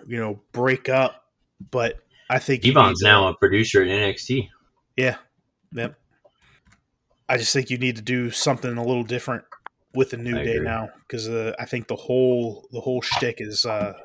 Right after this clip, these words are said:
Speaker 2: We should do,
Speaker 1: stale
Speaker 2: like,
Speaker 1: as
Speaker 2: a
Speaker 1: fuck.
Speaker 2: dark, like, like a dark, like,
Speaker 1: I don't even know what you could do with those guys. Honestly, to add together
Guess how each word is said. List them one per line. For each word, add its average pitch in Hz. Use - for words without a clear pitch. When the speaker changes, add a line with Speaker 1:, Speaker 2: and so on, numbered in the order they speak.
Speaker 2:
We 101
should 90
do, 98
Speaker 1:
stale 95
Speaker 2:
like, 85
Speaker 1:
as 80
Speaker 2:
a -
Speaker 1:
fuck. -
Speaker 2:
dark, 85
like, -
like 82
a -
dark, 73
like, -
Speaker 1:
I 147
don't 240
even 220
know 170
what 156
you 147
could 139
do 123
with 175
those 117
guys. 95
Honestly, 123
to 117
add 123
together 120